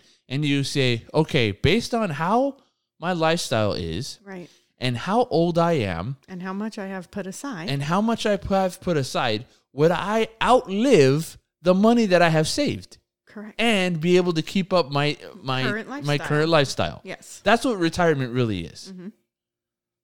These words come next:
Speaker 1: And if the answer is yes, then you can retire.
Speaker 2: Right.
Speaker 1: If the answer is no, then you have to still save enough money to do that.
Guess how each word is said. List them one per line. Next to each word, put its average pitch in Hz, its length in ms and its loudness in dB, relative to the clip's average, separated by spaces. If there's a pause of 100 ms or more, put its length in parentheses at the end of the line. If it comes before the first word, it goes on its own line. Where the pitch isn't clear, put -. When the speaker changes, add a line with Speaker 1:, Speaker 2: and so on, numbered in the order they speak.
(380)
Speaker 1:
And 190 180 0
if 196 100 -4
the 185 120 -2
answer 269 340 -2
is 151 260 0
yes, 165 580 -2 (380)
then 226 240 0
you 214 120 -2
can 190 200 0
retire. 160 600 0 (160)
Speaker 2:
Right. 175 280 -12 (300)
Speaker 1:
If 190 140 -2
the 202 100 -2
answer 220 320 0
is 151 160 2
no, 180 480 2 (340)
then 208 180 2
you 208 140 0
have 220 220 -2
to 190 100 -2
still 220 320 0
save 202 320 2
enough 175 240 -2
money 170 280 -2
to 139 120 -6
do 156 180 0
that. 98 260 -6